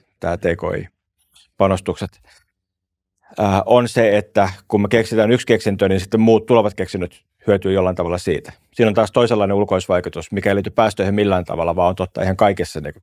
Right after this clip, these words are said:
keksinnöissä ja kaikissa innovaatioissa. Ja tää on perinteisesti ollut se niinku myös taloustieteen syy tehdä tämmöistä tutkimus- ja kehitystoimintaa, että se hyödyttää yhteiskuntaa laajemminkin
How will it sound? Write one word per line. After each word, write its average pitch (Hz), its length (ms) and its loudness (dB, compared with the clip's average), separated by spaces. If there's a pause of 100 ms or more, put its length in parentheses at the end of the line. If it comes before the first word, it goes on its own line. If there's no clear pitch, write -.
keksinnöissä - 540 -8
ja 85 80 -4
kaikissa 92 300 0
innovaatioissa. 78 720 -6 (540)
Ja 107 60 2
tää 117 100 4
on 101 80 -4
perinteisesti 101 560 -2
ollut 92 260 0
se 90 140 -2
niinku 82 440 -2 (800)
myös 113 160 2
taloustieteen 101 560 0
syy 95 340 2
tehdä 101 280 0
tämmöistä 85 340 -6
tutkimus- 90 300 -6
ja 101 60 -8
kehitystoimintaa, 78 840 -4
että - 200 -14
se 92 160 -2
hyödyttää 98 320 2
yhteiskuntaa 92 500 -2
laajemminkin 92 640 -2